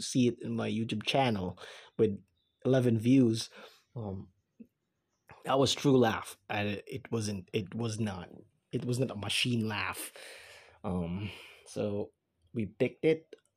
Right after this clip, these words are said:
There was no, um, organizer, so the hotel offered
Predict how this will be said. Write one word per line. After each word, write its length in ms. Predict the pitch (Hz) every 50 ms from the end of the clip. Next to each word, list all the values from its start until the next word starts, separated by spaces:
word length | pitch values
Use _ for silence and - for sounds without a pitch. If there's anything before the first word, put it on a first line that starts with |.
| _ _ -
There 180 | 135 117 113
was 200 | 104 110 107 104 135
no, 1160 | 117 117 117 117 117 113 110 107 107 107 110 110 113 - - 110 104 101 101 98 95 95 92 92
um, 240 | 92 92 92 - - -
organizer, 800 | - 110 104 98 107 101 104 107 110 110 110 107 117 113 113 107
so 260 | - - 107 104 98
the 120 | 98 95 -
hotel 440 | 117 117 110 - - 123 117 107
offered 540 | 87 85 101 104 - - 117 101 101 101 -